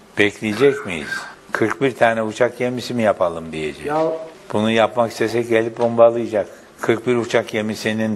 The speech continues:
Speaker 1: parasını nereden bulacağız? Biz onu yapınca kadar o seksen tane daha yapacak. E, Siyonizmin nasıl önüne geçeceğiz? Cenab-ı Allah Rahman ve Rahim'dir. Teknoloji İslam için en büyük rahmettir.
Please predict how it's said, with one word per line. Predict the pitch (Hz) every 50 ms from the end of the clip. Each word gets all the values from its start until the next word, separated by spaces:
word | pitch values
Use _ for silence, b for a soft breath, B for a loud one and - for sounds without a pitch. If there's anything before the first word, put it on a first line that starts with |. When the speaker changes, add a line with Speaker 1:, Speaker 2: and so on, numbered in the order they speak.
| -
Speaker 1:
parasını | - 104 101 101 104 98 - - 113 113
nereden | 113 107 104 95 98 95 95 95
bulacağız? | 92 92 92 90 87 87 92 92 98 104 110 - - - - - - B B B B B
Biz | - 107 110
onu | 123 120 117 120
yapınca | 120 117 110 104 113 117 113 117 113
kadar | 110 117 117 120 131
o | 131 123
seksen | - 131 120 113 - - 120 117
tane | 110 117 117 120 117
daha | 120 123 123 120
yapacak. | 113 101 - 98 90 85 - 85 - - - - - -
E, | - 104 98
Siyonizmin | - - - 117 117 117 117 117 110 113 123 131 131
nasıl | 135 139 135 - - 131
önüne | 120 113 110 107 107 104
geçeceğiz? | 101 98 95 90 - - 98 90 87 95 95 104 123 131 - - - -
Cenab-ı | - 104 104 107 110 110 110 107 110 113
Allah | 113 113 117 117 113 101
Rahman | 107 101 98 101 110 113 120 131 127 117
ve | 107 104 98
Rahim'dir. | 101 98 92 104 110 107 101 90 80 73 - - - - - - - - - - - -
Teknoloji | 110 107 104 - 117 113 110 110 110 110 110 127 127
İslam | 117 104 - - 117 110 113 110
için | 101 - - 120 117
en | 120 120 117 113
büyük | 113 117 113 113 110
rahmettir. | 104 95 92 92 104 104 95 - - 87 73